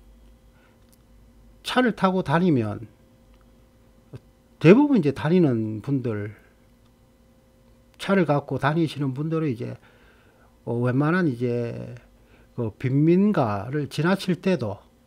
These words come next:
그냥 '아, 필리핀이 이런 것도 있구나.'라고 생각하면서 지나치지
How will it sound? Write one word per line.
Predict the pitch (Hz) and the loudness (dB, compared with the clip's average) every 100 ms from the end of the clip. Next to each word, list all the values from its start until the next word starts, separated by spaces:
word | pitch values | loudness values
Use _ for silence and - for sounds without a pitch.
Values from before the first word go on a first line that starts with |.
| _ _ _ _ _ - | _ _ _ _ _ -4
그냥 | 139 147 131 123 | 0 0 -2 -6
'아, | 139 135 | -6 -6
필리핀이 | - 156 151 202 175 | -2 -4 -2 0 2
이런 | 139 131 151 175 | 2 2 2 2
것도 | 208 208 135 | 0 0 0
있구나.'라고 | 101 - 214 147 120 110 107 | 0 -2 0 0 -2 -4 -8
생각하면서 | 110 147 143 - 147 135 - 117 | -6 -4 -4 -4 -4 -4 -8 -10
지나치지 | - 143 151 - 120 104 110 127 110 104 | -6 -4 -4 -6 -10 -6 -4 -4 -6 -10